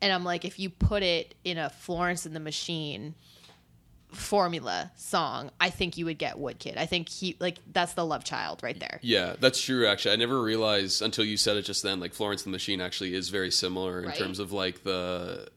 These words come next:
Speaker 2: yeah, like, the instruments that are used. I th-, always think of, um, Dog Days Are Over.
Speaker 1: The,
Speaker 2: 'Cause
Speaker 1: like, the
Speaker 2: it's
Speaker 1: majesty of it.
Speaker 2: Yeah,
Speaker 1: The
Speaker 2: like, just the,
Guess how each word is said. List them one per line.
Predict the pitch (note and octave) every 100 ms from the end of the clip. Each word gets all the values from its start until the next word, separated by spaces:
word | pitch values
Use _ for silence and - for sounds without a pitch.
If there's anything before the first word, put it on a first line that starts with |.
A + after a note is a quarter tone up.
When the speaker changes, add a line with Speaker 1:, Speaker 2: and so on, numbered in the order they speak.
| _ -
Speaker 2:
yeah, | A2+ G2
like, | F#2
the | G#2
instruments | G2+ - G#2+ G2
that | G#2
are | G2+
used. | G2+ G#2 G#2
I | F2+
th-, | G#2 - -
always | G2+ G#2 G2+
think | G#2 F#2+
of, | F#2+ F#2 F2+
um, | F#2+ F#2+ F#2+ F#2 - - - _
Dog | A#2 G2 F#2
Days | F#2 F2+ F2+ - - -
Are | F#2+
Over. | F#2+ F#2+ F#2+ - - -
Speaker 1:
The, | A3+
Speaker 2:
'Cause | A3
Speaker 1:
like, | G#3
the |
Speaker 2:
it's | G#3+
Speaker 1:
majesty | G3+ G#3 F#3+ F#3 - B2
of | -
it. | D#3+
Speaker 2:
Yeah, | C3+ F3
Speaker 1:
The | D3+
Speaker 2:
like, | A2
just | A#2 A#2+ -
the, | A#2 G#2+ G2+ G2 F#2+ F2+